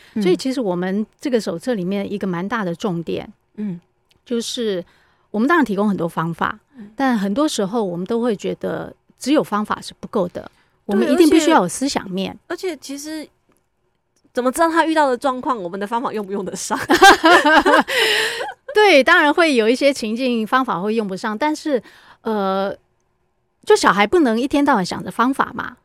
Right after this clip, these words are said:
Speaker 1: 嗯，
Speaker 2: 哦，
Speaker 1: 嗯，
Speaker 2: 他如果对于这件事情他没有一个看待的方式，
Speaker 1: 嗯。
Speaker 2: 哦，那他的有时候方法会用不出来，
Speaker 1: 嗯，
Speaker 2: 对吧？
Speaker 1: 嗯，
Speaker 2: 哦，
Speaker 1: 嗯，嗯。
Speaker 2: 那所以我们在，呃，老师跟学生之间，好，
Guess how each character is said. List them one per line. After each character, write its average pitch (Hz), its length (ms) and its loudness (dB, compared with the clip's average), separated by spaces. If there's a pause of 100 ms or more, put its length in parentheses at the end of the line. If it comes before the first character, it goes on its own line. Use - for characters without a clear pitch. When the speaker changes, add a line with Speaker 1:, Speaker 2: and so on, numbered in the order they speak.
(100)
Speaker 1:
嗯， 208 160 -4
Speaker 2:
哦， 427 100 0
Speaker 1:
嗯， - 40 -4
Speaker 2:
他 359 120 0
如 320 180 2
果 247 140 2
对 247 180 -4
于 202 120 -4
这 262 120 -2
件 240 160 0
事 233 200 -6
情 185 180 -10
他 247 160 -8
没 233 120 -2
有 180 120 -4
一 180 120 -6
个 175 360 -8
看 277 180 -6
待 220 160 0
的 180 120 -6
方 175 260 -2
式， - 260 -6 (140)
Speaker 1:
嗯。 180 400 -6
Speaker 2:
哦， 190 220 0
那 247 180 0 (100)
他 277 200 0
的 233 220 0
有 226 180 -2
时 320 100 0
候 311 60 2
方 339 200 4
法 196 140 -4
会 220 100 2
用 240 140 4
不 214 100 0
出 202 220 -6
来， - 180 -4 (220)
Speaker 1:
嗯， 233 80 0
Speaker 2:
对 226 100 4
吧？ 214 160 2
Speaker 1:
嗯， 196 80 -6
Speaker 2:
哦， 196 220 0
Speaker 1:
嗯， 175 240 -8
嗯。 160 80 -14
Speaker 2:
那 330 260 0
所 - 160 -4
以 359 120 2
我 208 180 0
们 226 320 2
在， 294 240 0 (260)
呃， 196 340 -4
老 196 200 -2
师 294 300 -4
跟 294 420 0
学 208 180 -4
生 247 160 0
之 240 140 -6
间， 240 340 0 (120)
好， - 240 -8